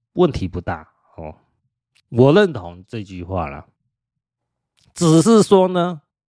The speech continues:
哦，在前几天，七月二十三号，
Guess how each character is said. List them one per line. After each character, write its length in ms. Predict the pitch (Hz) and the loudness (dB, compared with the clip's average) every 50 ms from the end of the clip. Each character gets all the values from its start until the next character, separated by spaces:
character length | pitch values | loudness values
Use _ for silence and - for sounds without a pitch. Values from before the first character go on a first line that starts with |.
| _ _ | _ _
哦， 300 | 107 101 90 80 82 _ _ _ _ _ _ _ _ _ _ _ _ _ _ _ _ _ _ _ _ _ _ _ _ _ _ _ | -10 -8 -8 -10 -12 _ _ _ _ _ _ _ _ _ _ _ _ _ _ _ _ _ _ _ _ _ _ _ _ _ _ _
在 220 | - 156 139 123 | -2 0 0 0
前 320 | - - - 113 113 127 139 | 0 -2 -2 -2 -2 -2 -4
几 260 | - - - 85 82 | -8 -10 -10 -10 -10
天， 460 | 78 - - 101 98 95 98 98 117 _ _ _ _ _ _ _ _ _ _ _ _ _ _ _ _ _ _ | -8 -6 -4 -2 -2 -4 -4 -8 -14 _ _ _ _ _ _ _ _ _ _ _ _ _ _ _ _ _ _
七 400 | - - - - - 135 135 135 | -16 -14 -12 -8 -4 -2 2 4
月 180 | 135 123 107 | 4 4 4
二 180 | - - 120 117 104 | 2 0 0 -2 -2
十 280 | - - - - 92 | -4 -8 -14 -14 -14
三 320 | 87 - - 98 92 92 90 | -10 -8 -6 -6 -6 -6 -8
号， 440 | 92 98 87 76 78 92 - _ | -6 -6 -6 -6 -8 -12 -16 _